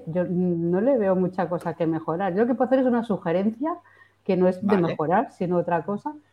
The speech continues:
Speaker 1: que comentábamos con algunos compañeros, que nos hubiera gustado mucho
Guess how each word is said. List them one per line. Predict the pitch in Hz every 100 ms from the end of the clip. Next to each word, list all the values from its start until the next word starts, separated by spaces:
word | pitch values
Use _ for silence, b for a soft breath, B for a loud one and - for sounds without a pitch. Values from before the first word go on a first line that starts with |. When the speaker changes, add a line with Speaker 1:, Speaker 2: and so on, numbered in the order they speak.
| b -
Speaker 1:
que | 202
comentábamos | 196 185 180 190 220 262
con | 214
algunos | 190 190 214 220
compañeros, | 202 180 160 165 160 165
que | 196
nos | 190 196
hubiera | 196 277
gustado | 226 220 185 175
mucho | 180 196 - 320